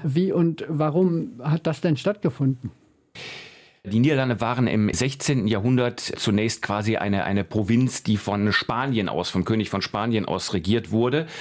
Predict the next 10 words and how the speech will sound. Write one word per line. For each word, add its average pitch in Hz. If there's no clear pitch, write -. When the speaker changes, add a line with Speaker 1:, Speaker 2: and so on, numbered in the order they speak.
Speaker 2:
Dieser 107
König 120
war, 95
war 90
sehr 110
katholisch, 123
sehr 101
restriktiv, 127
sehr -
autoritär. 117